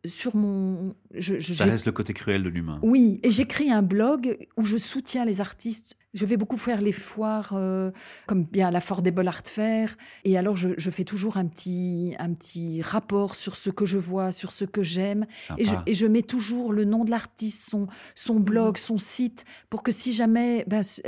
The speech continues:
Speaker 1: sur l-, l'œuvre que j'ai mis en, en photo, quelqu'un l'aime, il puisse contacter l'artiste, prendre rendez-vous,
Speaker 3: Mhm.
Speaker 1: aller visiter son atelier. Moi, j'ai envie de dire aux gens, mais faites la démarche, allez rencontrer ces gens.
Speaker 2: Vous êtes une vraie passionnée de l'humain.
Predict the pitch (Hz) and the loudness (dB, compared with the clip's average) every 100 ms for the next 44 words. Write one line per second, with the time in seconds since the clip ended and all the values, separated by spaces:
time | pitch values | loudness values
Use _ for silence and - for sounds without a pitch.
0 | 175 190 - 220 208 208 - 208 226 202 | -8 -8 -8 -2 0 0 0 2 2 0
1 | 196 202 202 202 214 202 190 - 185 - | -4 -2 0 2 2 0 -2 -2 -2 -2
2 | 214 226 196 190 - 208 196 - - - | -2 -2 -4 -6 -4 -4 -6 -10 -20 -12
3 | - 214 214 247 254 240 - 208 - 233 | -2 2 4 4 2 0 -2 -4 -2 -2
4 | 254 254 269 247 226 - 247 - - 233 | -2 -2 -2 -2 -4 -8 -8 -6 -2 -2
5 | 214 240 233 190 220 233 214 202 220 226 | 0 0 0 0 0 0 0 0 0 -2
6 | 220 254 240 226 226 233 208 240 226 - | -2 -2 0 0 0 -2 -2 -4 -4 -12
7 | - - - 220 226 226 220 190 233 233 | -20 -20 -4 0 2 2 2 0 0 0
8 | 226 233 233 208 190 - 285 269 226 208 | 0 0 2 2 0 -2 0 0 0 2
9 | 220 226 214 - - 240 247 285 240 233 | 4 2 0 -4 -2 2 4 4 2 0
10 | 208 190 202 - 175 160 156 - 85 107 | 0 -4 -2 -2 -4 -4 -8 -8 -2 0
11 | 104 92 110 104 - 95 92 87 82 78 | 0 2 0 0 -4 -2 -2 -4 -6 -6